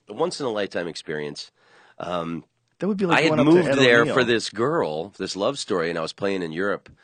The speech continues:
Speaker 1: a lot, primarily London. I was, you know, flying back and forth to London,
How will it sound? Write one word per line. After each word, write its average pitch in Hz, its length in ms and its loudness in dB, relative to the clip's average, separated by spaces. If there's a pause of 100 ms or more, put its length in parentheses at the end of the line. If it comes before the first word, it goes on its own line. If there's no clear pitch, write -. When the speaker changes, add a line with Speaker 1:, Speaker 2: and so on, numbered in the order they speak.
(280)
Speaker 1:
a - 120 -8
lot, 78 420 -6
primarily 90 520 -4
London. 76 480 -6 (480)
I - 100 -10
was, 82 280 -6
you 95 100 -10
know, 76 100 -10
flying 82 340 -6
back 80 260 -6
and 82 100 -14
forth 85 180 -6
to 82 80 -8
London, 82 500 -6